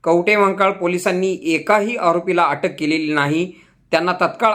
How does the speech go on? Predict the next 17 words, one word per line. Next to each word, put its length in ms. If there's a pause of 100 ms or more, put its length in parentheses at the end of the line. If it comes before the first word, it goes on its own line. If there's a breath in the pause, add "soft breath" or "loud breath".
अटक 260
करावी 440
या 120
मागणीसाठी 680
कवठे 420
महांकाळ 380 (100)
तहसीलदार 360
कार्यालयासमोर 680 (460 loud breath)
रिपब्लिकन 720
पार्टी 360
ऑफ 240
इंडियाच्या 400
वतीने 580 (340 loud breath)
धरणे 300
आंदोलन 420
करण्यात 320
आले. 460